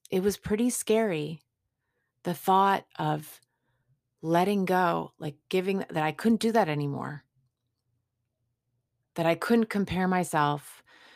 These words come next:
to the people that were sitting in my row,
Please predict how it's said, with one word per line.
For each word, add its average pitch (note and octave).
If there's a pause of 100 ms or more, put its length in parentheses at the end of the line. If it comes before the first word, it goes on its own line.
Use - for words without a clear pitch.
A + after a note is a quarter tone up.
(120)
to E3+
the E3
people F3+
that E3
were D#3 (200)
sitting F#3
in F3+
my E3
row, D3+